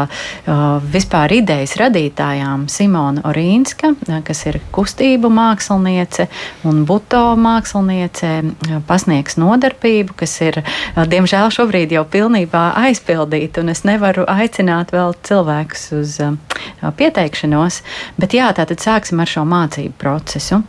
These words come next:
Pēc tam trešdien, ā, mums būs, ā, tāds teorētisks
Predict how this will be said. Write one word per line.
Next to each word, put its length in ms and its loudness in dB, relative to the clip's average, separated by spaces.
Pēc 160 -2
tam 220 2
trešdien, 720 2
ā, 320 -2
mums 320 -2
būs, 460 -2
ā, 180 0
tāds 320 -6
teorētisks 800 0